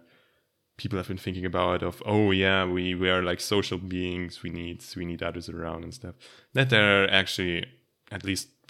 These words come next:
to me, from my personal experience, that are actually quite, uh, valid or quite applicable, at least to myself. Yeah. Yeah,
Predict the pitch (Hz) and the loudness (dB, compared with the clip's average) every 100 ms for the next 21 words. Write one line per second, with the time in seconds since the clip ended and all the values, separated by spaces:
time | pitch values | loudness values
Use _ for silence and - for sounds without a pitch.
0 | _ - 90 90 82 92 85 85 95 90 | _ -10 -6 -6 -8 -10 -6 -4 -2 -2
1 | 87 85 - 87 90 - 87 87 87 - | -4 -10 -10 -10 -10 -10 -6 -4 -4 -6
2 | - - - 87 - - - - - 85 | -12 -18 -14 -14 -16 -20 -20 -20 -18 -16
3 | 82 82 82 90 87 90 - - 92 90 | -16 -18 -12 -8 -6 -6 -10 -18 -18 -18
4 | 92 _ _ _ 90 87 - 98 - - | -18 _ _ _ -12 -10 -4 -4 -4 -12
5 | - - _ _ _ - 98 92 - 82 | -14 -16 _ _ _ -14 -10 -8 -8 -8
6 | - 85 - - - - - - - - | -8 -10 -12 -20 -20 -20 -20 -20 -20 -12
7 | 90 85 - _ _ _ - _ _ _ | -10 -10 -14 _ _ _ -20 _ _ _
8 | _ _ _ _ _ _ _ - - - | _ _ _ _ _ _ _ -20 -16 -10
9 | 87 | -8